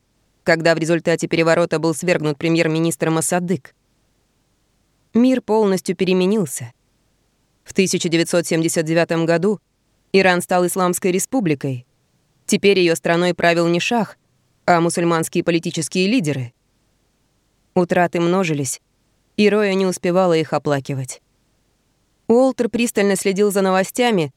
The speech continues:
а Роя готова была скорее сунуть голову в духовку, чем смотреть всякую чушь, подававшуюся в качестве новостей по кабельному телевидению. Но дети не могли умереть. Они не могли исчезнуть.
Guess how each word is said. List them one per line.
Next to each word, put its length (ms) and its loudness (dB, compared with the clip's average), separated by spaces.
а 140 4
Роя 240 2
готова 340 2
была 220 0
скорее 340 0
сунуть 320 0
голову 320 2
в 60 -6
духовку, 480 -2
чем 160 -4
смотреть 380 0
всякую 380 0
чушь, 320 -4
подававшуюся 720 2
в 40 -8
качестве 420 -2
новостей 500 2
по 120 0
кабельному 480 0
телевидению. 760 -2
Но 240 2
дети 320 0
не 160 0
могли 320 0
умереть. 560 -4
Они 260 2
не 140 2
могли 360 0
исчезнуть. 600 -4